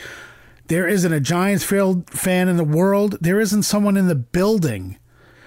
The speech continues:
that would not have signed up for six and two at the bye.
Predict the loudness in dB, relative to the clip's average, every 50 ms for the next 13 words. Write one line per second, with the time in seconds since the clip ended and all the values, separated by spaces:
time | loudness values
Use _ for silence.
0 | -20 -10 -4 -2 0 0 0 0 0 0 0 0 0 0 -2 -2 -2 0 0 2
1 | 2 2 0 0 -2 -4 -4 -4 -4 -4 -2 -2 -2 -4 -2 -2 -2 -2 0 0
2 | 0 0 0 0 0 -2 -4 -8 -10 -14 _ -6 -4 -4 -2 -2 -2 -2 -2 -2
3 | -4 -4 -8 -10